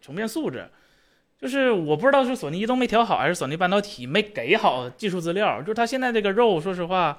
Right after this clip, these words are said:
呃，有点像当时坚果 Pro一。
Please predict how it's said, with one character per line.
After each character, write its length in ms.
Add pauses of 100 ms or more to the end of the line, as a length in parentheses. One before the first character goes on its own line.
(1000)
呃， 560 (360)
有 120
点 160
像 240 (120)
当 160
时 180
坚 240
果 100
Pro 300
一。 160